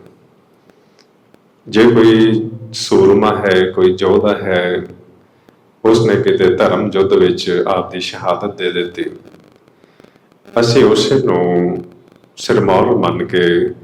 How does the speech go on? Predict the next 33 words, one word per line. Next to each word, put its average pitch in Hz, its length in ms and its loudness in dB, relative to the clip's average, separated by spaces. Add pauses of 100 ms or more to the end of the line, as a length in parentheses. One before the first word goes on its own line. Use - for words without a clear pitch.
(420)
ਆਪਦੇ 95 360 2
ਜੀਵਨ 95 420 0
ਦਾ 90 180 0
ਆਈਡੀਅਲ 92 440 0
ਬਣਾ 87 320 -4
ਕੇ, 87 460 -4 (1000)
ਉਸ 127 220 2
ਮੁਤਾਬਕ 92 580 0
ਫਿਰ 90 180 2
ਆਪਦੇ 95 480 -2
ਜੀਵਨ 87 380 -8
ਵਿੱਚ 85 140 -10
ਚੱਲ 82 300 -2
ਪੈਂਦੇ 80 420 -6
ਹਾਂ। - 180 -20 (1700)
ਤੇ - 80 2
ਗੁਰਬਾਣੀ 113 580 2
ਵਿੱਚ 110 440 -4
ਸਾਨੂੰ 98 540 -2
ਇਹ 117 100 4
ਵਿਚਾਰ 104 420 2
ਦਿੱਤੀ 98 460 -8
ਹੈ 90 240 0 (1160)
ਵੀ 120 120 4
ਭਾਵੇਂ 104 320 2
ਕਿਸੇ 113 420 0
ਕੋਲ 92 360 4
ਕਿੰਨੀ 104 300 -2
ਵੀ 104 220 2
ਕਲਾ 87 220 0
ਕਿਉਂ 85 280 -4
ਨਾ 82 100 -6
ਹੋਵੇ, 85 440 -10